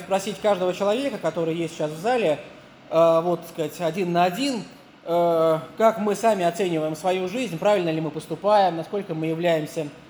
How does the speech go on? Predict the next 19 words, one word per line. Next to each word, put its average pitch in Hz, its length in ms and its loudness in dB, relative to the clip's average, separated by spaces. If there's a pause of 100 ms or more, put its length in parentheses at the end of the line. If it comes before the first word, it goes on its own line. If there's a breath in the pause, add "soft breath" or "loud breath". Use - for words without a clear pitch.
(180)
праведными 170 460 2
людьми, 226 500 -2 (520)
то, 202 300 4 (100)
э, 170 140 0
в 165 80 -6
глубине 214 320 -4
сердца 247 340 -2
каждый 190 320 0
из 190 80 -4
нас 226 160 0
понимает, 196 560 2 (240)
в - 60 -18
чем 196 160 0
он 175 100 0
неправ, 180 400 2 (320)
какие 180 240 0
ошибки 202 320 -4
он 180 100 -2
совершает, 175 600 0